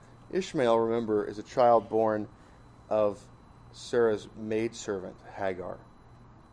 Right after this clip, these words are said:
There was always the promise that the child would be born of Sarah. And what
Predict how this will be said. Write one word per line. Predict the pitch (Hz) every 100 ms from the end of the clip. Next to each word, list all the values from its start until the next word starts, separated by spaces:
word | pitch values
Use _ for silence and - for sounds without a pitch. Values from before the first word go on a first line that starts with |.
| - - - - - - - -
There | 123
was | 127
always | 170 202 214 147
the | 139
promise | - 107 95 101 - - - - - - - - - - - -
that | 110 110 -
the | 113
child | - 139 131 127 120
would | 107
be |
born | 101 110 113 110 107 110 - - -
of | 107 95 - -
Sarah. | - - 135 104 101 - - - - - - - - - - - - - - - - - - - 123
And | 123 123
what | 131 135